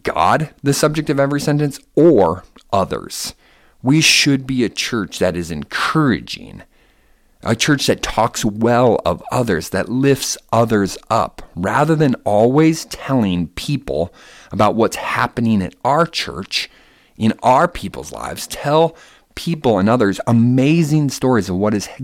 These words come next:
God is doing around the globe. Point the finger at other people, other stories, lifting them up, encouraging them, pouring courage into them. Let's be a church and let's be a people that gives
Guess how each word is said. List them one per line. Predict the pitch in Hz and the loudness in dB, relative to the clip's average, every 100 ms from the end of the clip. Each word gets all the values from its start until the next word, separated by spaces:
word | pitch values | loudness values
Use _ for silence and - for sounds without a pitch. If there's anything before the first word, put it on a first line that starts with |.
| 117 | -4
God | 127 120 147 160 | 0 2 2 2
is | 160 123 | -2 -2
doing | 113 95 85 82 - | -2 0 0 -4 -6
around | 87 87 90 87 | -4 -2 -2 -4
the | |
globe. | 87 82 76 64 - _ _ _ _ _ _ - | -6 -8 -10 -12 -18 _ _ _ _ _ _ -4
Point | - 127 160 127 | 2 4 2 0
the | 139 | -4
finger | 135 - 113 110 104 - | -4 -2 0 2 0 -4
at | 85 - | -8 -8
other | - 113 123 139 | 0 0 2 2
people, | 135 - 87 - 73 71 - - - - 123 | 0 -6 -8 -6 -4 -4 -6 -18 -20 -4 2
other | 131 143 147 | 2 4 0
stories, | 143 - 101 87 85 87 - | -2 -2 0 0 -2 -6 -8
lifting | 98 107 123 - 131 117 92 | -6 -2 -2 -2 2 2 2
them | 87 78 | 0 -2
up, | 62 - | -4 -6
encouraging | - - 117 113 110 98 | -10 -6 -2 0 0 -2
them, | 73 57 | -2 -8
pouring | - - 107 110 110 | -10 -2 2 4 2
courage | - 85 80 78 69 | 0 -6 -6 -8 -12
into | 69 - | -14 -14
them. | - - - - _ _ - | -16 -16 -20 -20 _ _ -6
Let's | 98 110 | -4 -4
be | 123 120 131 | -4 0 2
a | 135 | 2
church | - - 110 120 92 | 0 -4 -4 -4 -4
and | 82 | -4
let's | 85 | -6
be | - 104 | -4 0
a | 113 | 0
people | - 95 87 85 | -2 -6 -4 -6
that | 60 64 _ | -6 -10 _
gives | 101 101 107 107 | 0 2 2 0